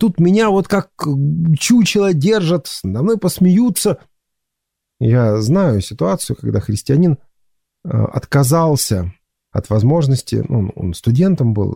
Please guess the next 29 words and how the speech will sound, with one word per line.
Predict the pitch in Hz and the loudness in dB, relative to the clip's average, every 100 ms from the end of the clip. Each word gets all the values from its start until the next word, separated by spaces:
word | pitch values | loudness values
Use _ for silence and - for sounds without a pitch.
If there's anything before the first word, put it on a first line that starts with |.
| - | -6
и | - 131 | -4 -2
отказался | 127 - 127 131 - | -2 -2 0 0 -2
от | - | -4
возможности | 104 123 120 101 - | 0 0 0 -4 -4
рассказать | 92 90 107 92 | -6 -2 -2 -2
о | 92 | -4
Христе, | 104 104 165 156 - _ _ _ _ | -6 -2 -2 -2 -6 _ _ _ _
потому | - 107 | -4 -2
что | 107 | 0
профессор | 104 117 - 196 - 180 143 _ _ _ _ _ _ | 0 0 2 0 0 -2 -4 _ _ _ _ _ _
ему | 104 120 135 143 120 - _ _ - | 0 4 4 4 0 -2 _ _ -6
предоставил | 101 117 - 127 113 98 92 - _ | -2 -2 -2 0 0 0 -2 -8 _
целую | - 160 131 101 101 _ | -2 2 2 0 -2 _
пару, | 214 180 156 180 226 - | -4 -4 -2 -2 -4 -2
ну, | 117 | -2
почти | 190 190 - | 0 -2 -4
целую | - - 76 - | -6 -6 -8 -10
пару, | - - - | -18 -20 -16
там | - 90 | -10 -10
час | - 135 107 | -6 -4 -4
с | - | -2
небольшим | 95 92 - 90 90 - _ _ _ | -2 -2 -6 -10 -12 -16 _ _ _
времени, | - 101 87 120 233 - _ _ _ _ | 0 2 2 2 0 -4 _ _ _ _
чтобы | - 156 147 | 0 2 2
рассказать | 135 143 131 110 | 0 0 0 0
смысл | 135 135 - | 0 0 -2
христианства, | 98 107 - 214 240 240 - _ _ _ _ _ _ _ _ _ | -6 -6 -2 -2 -2 -4 -4 _ _ _ _ _ _ _ _ _
он | 180 | 2
говорит, | 233 269 | 2 0